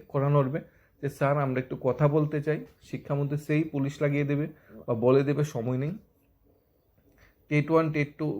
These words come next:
জন্য পরীক্ষার্থী বা ডিএল বিএড পাসের পরীক্ষার্থীর প্রিপারেশন সেই নিতে থাকবে, নিতে থাকবে, কিন্তু পরীক্ষা হবে না। তারপরে আমাদের কী করা আছে? আমরা আমাদের প্রতিবাদটা জানাতে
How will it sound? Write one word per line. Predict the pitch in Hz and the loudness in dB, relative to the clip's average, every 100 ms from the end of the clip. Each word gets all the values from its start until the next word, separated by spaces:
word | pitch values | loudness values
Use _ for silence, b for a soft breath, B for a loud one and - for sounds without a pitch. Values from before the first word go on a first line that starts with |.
| - - 127 | -10 -12 -2
জন্য | 147 147 147 | 0 2 2
পরীক্ষার্থী | 139 131 160 147 143 | 0 0 -4 -2 -2
বা | 127 | -2
ডিএল | 117 127 131 | -2 -2 0
বিএড | 135 - | -2 -2
পাসের | 131 147 139 | -2 -2 -2
পরীক্ষার্থীর | 139 143 143 143 139 | -2 -2 -2 -2 -2
প্রিপারেশন | 135 143 147 151 151 | 0 0 2 0 2
সেই | 143 135 | 2 2
নিতে | 151 160 | 2 2
থাকবে, | 147 139 | 2 0
নিতে | 139 151 | 0 2
থাকবে, | 143 139 - b b b b _ _ _ - | 2 2 -4 b b b b _ _ _ -10
কিন্তু | 127 135 131 | -6 -6 0
পরীক্ষা | 127 123 147 139 | 0 0 0 2
হবে | 139 147 | 2 -2
না। | - _ _ _ _ _ _ _ _ | -8 _ _ _ _ _ _ _ _
তারপরে | 120 131 151 - | -2 0 -4 0
আমাদের | 143 160 160 156 | 2 2 -2 -4
কী | 127 | -10
করা | 110 120 - | -10 -14 -18
আছে? | _ _ _ _ _ _ _ - | _ _ _ _ _ _ _ -8
আমরা | 123 131 175 - _ - | -4 0 0 -2 _ -6
আমাদের | 135 139 139 | -2 0 0
প্রতিবাদটা | 131 151 156 156 160 | -2 2 2 2 2
জানাতে | 165 160 | 2 2